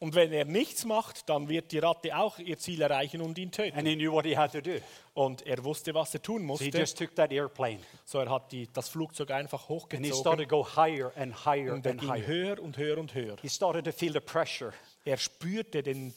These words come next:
Speaker 1: Luftdruck,
Speaker 2: Felt like a migraine headache.
Speaker 1: als hätte er eine Migräne.
Speaker 2: But he remembered his mentor.
Speaker 1: Aber er hat sich erinnert, dass sein Mentor ihm gesagt
Speaker 2: Had to
Speaker 1: hat,
Speaker 2: remind him to just go high enough.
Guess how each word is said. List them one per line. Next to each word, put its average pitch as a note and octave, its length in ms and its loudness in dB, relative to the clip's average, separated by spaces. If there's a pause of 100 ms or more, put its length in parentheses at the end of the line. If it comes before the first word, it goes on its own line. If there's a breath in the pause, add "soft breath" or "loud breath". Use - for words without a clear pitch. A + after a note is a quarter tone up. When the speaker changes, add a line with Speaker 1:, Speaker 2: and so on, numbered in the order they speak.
(120)
Speaker 1:
Luftdruck, F#3 480 2
Speaker 2:
Felt F#3+ 220 6
like E3+ 180 4
a E3+ 60 -2
migraine D3+ 500 2
headache. A#2 460 -2 (220 loud breath)
Speaker 1:
als - 260 0
hätte F#3 240 -4
er D3+ 280 -2
eine C#3 360 -2
Migräne. D3 720 -4 (380)
Speaker 2:
But C#3+ 100 -2
he C#3+ 80 0
remembered D#3+ 480 2
his D3+ 160 -4
mentor. C#3+ 480 -4 (340 soft breath)
Speaker 1:
Aber C3+ 200 2
er C3 280 2
hat D3+ 200 2
sich D3+ 180 -8
erinnert, F#3+ 460 -2
dass D3 160 -2
sein C#3+ 200 0
Mentor F3 380 -2
ihm E3+ 100 -6
gesagt B2+ 480 -6
Speaker 2:
Had C3+ 200 2
to B2 80 -2
Speaker 1:
hat, A2 40 -8
Speaker 2:
remind D#3 380 6
him C#3+ 140 -4
to D3 60 -4
just C#3+ 260 -2
go D3 180 2
high D3 180 4
enough. A#2+ 220 -8